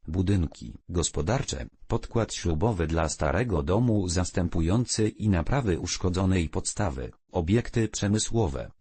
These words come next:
Podkład śrubowy dla domu ramy. Można zbudować taką konstrukcję w ciągu dwa do trzy tygodni. Projekt stosu śrub został ulepszony,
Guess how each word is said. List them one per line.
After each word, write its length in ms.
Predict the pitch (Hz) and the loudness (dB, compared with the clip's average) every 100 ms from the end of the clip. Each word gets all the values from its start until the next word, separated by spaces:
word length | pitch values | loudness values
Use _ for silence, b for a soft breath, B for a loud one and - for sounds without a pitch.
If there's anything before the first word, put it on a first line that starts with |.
| - | -4
Podkład 580 | 139 - - 101 - - | -2 -2 2 2 2 -4
śrubowy 540 | - 80 98 107 82 | 0 2 2 2 0
dla 240 | 64 62 - | 0 -6 -6
domu 360 | 87 95 120 101 | 0 2 4 2
ramy. 300 | 82 76 78 | 2 2 2
Można 380 | 85 113 113 80 | 2 2 2 2
zbudować 680 | 80 82 101 131 82 76 - | 0 0 2 4 2 0 0
taką 380 | 147 - 139 | -2 2 0
konstrukcję 840 | 139 104 95 - 117 - - 110 104 | 2 2 2 2 -2 -2 0 0 0
w 80 | |
ciągu 420 | - 131 101 73 76 | -2 0 0 0 -2
dwa 260 | 82 90 | 0 0
do 160 | 80 85 | 2 -2
trzy 240 | - 127 | 0 -2
tygodni. 640 | - 82 73 65 64 62 - - | 0 0 -2 -2 -6 -6 -10 -2
Projekt 540 | 135 147 123 - - | 2 4 2 -2 -10
stosu 420 | - 104 98 123 | -2 0 2 0
śrub 400 | - 95 80 69 | -2 0 0 0
został 500 | 76 98 - 123 127 | -2 -2 0 0 2
ulepszony, 680 | 117 85 78 - 101 65 62 | 2 2 0 -2 -2 -2 -6